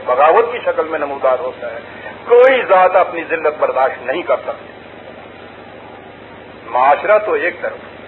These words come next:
جس دن کوئی ماں باپ اپنے جوان بیٹے سے کسی بات پر ناراض ہو کر یہ کہہ دے کہ کیا ہم نے تمہیں اسی دن کے لیے پالا پوسا تھا، اس کے دل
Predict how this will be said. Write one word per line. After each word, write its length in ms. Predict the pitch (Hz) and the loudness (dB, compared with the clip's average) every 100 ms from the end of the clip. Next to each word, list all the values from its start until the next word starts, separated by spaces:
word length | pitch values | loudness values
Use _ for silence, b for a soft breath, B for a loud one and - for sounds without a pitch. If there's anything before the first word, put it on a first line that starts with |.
| - - - - - - - - | -20 -20 -20 -20 -20 -20 -18 -4
جس 240 | 427 - | -4 0
دن 160 | - 494 - | 2 2 4
کوئی 220 | 240 233 | 2 4
ماں 240 | 202 214 | 2 2
باپ 260 | 247 262 254 | 4 4 4
اپنے 280 | 220 214 190 | 0 -2 0
جوان 340 | 180 175 185 | 4 4 2
بیٹے 240 | 165 170 185 180 | -2 -2 -4 -8
سے 60 | |
کسی 260 | 170 160 175 | -12 -14 -6
بات 280 | 139 151 - | 2 2 2
پر 120 | 156 | 0
ناراض 400 | 147 131 131 147 | 0 0 0 0
ہو 80 | 147 | -4
کر 200 | 151 151 - | -2 -4 -4
یہ 100 | 180 | -8
کہہ 220 | - 156 147 | -2 -2 -2
دے 100 | 135 - - | -8 -12 -16
کہ 80 | - | -16
کیا 300 | - - 190 185 123 | -6 2 4 4 0
ہم 140 | 156 160 | -6 -6
نے 80 | 185 - | -6 -6
تمہیں 260 | 156 170 - | -6 -6 -6
اسی 240 | 127 - | -12 -12
دن 200 | - 254 | -6 -6
کے 160 | - 208 | 0 -2
لیے 220 | 175 170 | -2 -4
پالا 300 | - 139 139 | 0 2 2
پوسا 360 | 135 135 127 127 | 0 -4 -2 -2
تھا، 260 | 143 202 214 - - - | 2 2 2 -6 -16 -2
اس 300 | 285 - - | 0 0 2
کے 240 | 285 254 | 4 4
دل 200 | 180 277 | 4 0